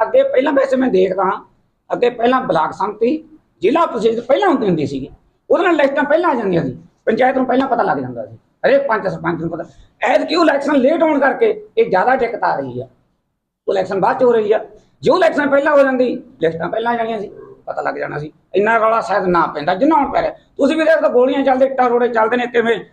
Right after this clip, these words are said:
ਡੀ ਸੀ ਸਾਹਿਬ ਨੂੰ ਬੋਲ ਹੋ ਰਿਹਾ, ਕੀ ਕੁਛ ਹੋ ਰਿਹਾ, ਕਿਹਨੂੰ ਨਹੀਂ ਪਤਾ, ਹਰੇਕ ਮੀਡੀਆ ਨੂੰ ਪਤਾ, ਹਰੇਕ ਬੰਦੇ ਨੂੰ ਪਤਾ। ਗੱਲ ਰਹਿ ਗਈ ਜੀ ਬਾੜ ਦੀ। ਇਹ ਹੁਣ ਮੈਂ ਇੱਕ ਗੱਲ ਹੋਰ ਕਰਨੀ ਚਾਹੁੰਦਾ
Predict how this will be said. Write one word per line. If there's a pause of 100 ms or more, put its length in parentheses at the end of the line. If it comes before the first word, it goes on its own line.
(140)
ਡੀ
ਸੀ
ਸਾਹਿਬ
ਨੂੰ
ਬੋਲ
ਹੋ
ਰਿਹਾ,
ਕੀ
ਕੁਛ
ਹੋ
ਰਿਹਾ,
ਕਿਹਨੂੰ
ਨਹੀਂ
ਪਤਾ, (240)
ਹਰੇਕ
ਮੀਡੀਆ
ਨੂੰ
ਪਤਾ,
ਹਰੇਕ
ਬੰਦੇ
ਨੂੰ
ਪਤਾ। (1300)
ਗੱਲ
ਰਹਿ
ਗਈ
ਜੀ
ਬਾੜ
ਦੀ।
ਇਹ (1700)
ਹੁਣ
ਮੈਂ
ਇੱਕ
ਗੱਲ
ਹੋਰ
ਕਰਨੀ
ਚਾਹੁੰਦਾ